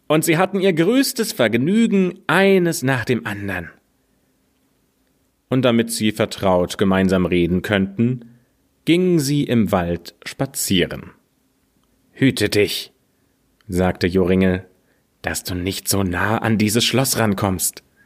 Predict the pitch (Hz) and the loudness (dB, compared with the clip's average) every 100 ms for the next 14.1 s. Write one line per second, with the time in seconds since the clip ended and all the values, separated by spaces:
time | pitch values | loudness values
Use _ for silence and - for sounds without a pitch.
0 | _ _ _ _ _ _ _ _ _ _ | _ _ _ _ _ _ _ _ _ _
1 | _ _ _ - 85 - 90 85 85 78 | _ _ _ -2 -2 0 0 0 -2 -2
2 | 101 127 110 78 90 85 85 - - _ | 0 2 2 0 0 0 -2 -4 -14 _
3 | _ _ - 95 92 139 156 104 92 - | _ _ -6 -2 0 0 2 2 0 -2
4 | - 113 110 110 123 120 135 127 127 - | 0 2 2 0 0 0 2 2 0 0
5 | 156 180 190 113 98 127 143 143 139 131 | 0 2 2 2 0 0 0 0 0 -4
6 | - _ _ - 170 160 139 - 113 95 | -10 _ _ 0 2 2 0 0 0 0
7 | 95 - 135 143 131 104 101 117 110 101 | -2 -2 0 0 0 -4 0 2 2 0
8 | - 104 107 101 95 - - _ _ _ | 0 2 2 2 0 -4 -8 _ _ _
9 | _ _ _ _ _ _ 92 92 - 82 | _ _ _ _ _ _ 0 0 0 -6
10 | - 107 113 113 101 110 110 95 110 107 | -2 0 2 0 0 0 0 2 2 2
11 | - - - 165 160 123 - 95 95 95 | -4 -14 -8 -2 0 0 2 2 2 0
12 | 98 82 - - 98 85 - 95 90 90 | -4 -6 -8 -2 0 0 0 -2 0 -2
13 | 87 92 90 92 90 90 90 90 - 95 | 0 0 2 4 4 2 0 -2 0 -2
14 | 90 | -2